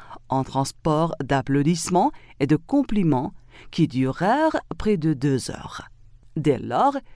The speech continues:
Behzad occupa une place à part parmi les miniaturistes et commença à enseigner à d'autres le secret de la magie de son pinceau. Il ne vécut que pour son art et porta à l'extrême sa recherche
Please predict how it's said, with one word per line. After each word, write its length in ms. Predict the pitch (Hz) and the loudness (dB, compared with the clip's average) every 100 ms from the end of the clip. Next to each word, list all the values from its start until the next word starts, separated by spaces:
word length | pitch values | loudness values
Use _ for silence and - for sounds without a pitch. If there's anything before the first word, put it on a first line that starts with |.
| - - - | -20 -20 -12
Behzad 500 | - 180 202 349 392 | 0 2 2 2 2
occupa 540 | 302 247 247 - 240 294 | 2 2 2 2 2 2
une 120 | 233 | 0
place 400 | - 143 220 - - | 0 -2 -2 -4 -6
à 80 | 151 | -4
part 420 | - 143 147 139 - - - | 2 2 2 -2 -12 -18 -10
parmi 320 | - 143 143 139 | 0 2 4 2
les 180 | 127 | 0
miniaturistes 960 | 127 139 143 143 - 160 151 247 349 - - - - - | 2 2 2 0 0 0 2 2 2 0 -6 -12 -20 -6
et 80 | 160 | -4
commença 580 | 165 226 233 233 370 381 - | 0 2 2 0 0 0 0
à 100 | 185 | 2
enseigner 680 | 190 190 - 226 196 160 165 - | 2 2 0 2 4 4 2 0
à 100 | 143 | 0
d'autres 440 | 160 247 - 254 - - - | 2 2 0 -6 -8 -18 -8
le 100 | 151 | -2
secret 460 | 170 262 - 370 370 | 2 0 0 0 2
de 140 | 233 | 2
la 120 | 214 | 2
magie 540 | 202 214 214 220 269 254 | 2 2 2 2 0 2
de 140 | 160 | 0
son 320 | 165 - 147 | 0 0 0
pinceau. 540 | 135 120 90 - - - - - - - - - - - - - - - _ | 0 -2 -2 -2 -4 -6 -14 -20 -20 -20 -20 -20 -20 -20 -20 -20 -20 -20 _
Il 140 | 160 | 0
ne 80 | 147 | 2
vécut 480 | 147 156 - 202 214 - - - | 4 2 2 0 0 -2 -20 -14
que 100 | - | -6
pour 220 | 233 226 - | 0 2 2
son 280 | 196 170 | 2 2
art 260 | 151 151 240 254 - - | 4 4 2 -2 -10 -8
et 100 | 190 | -4
porta 400 | 165 214 - 196 | -2 -2 2 2
à 60 | 175 | 4
l'extrême 640 | 156 151 - - 131 131 | 2 0 -8 -2 0 2
sa 160 | 135 107 | 0 -2
recherche 540 | 85 127 - 131 - | -2 -4 -2 -2 -2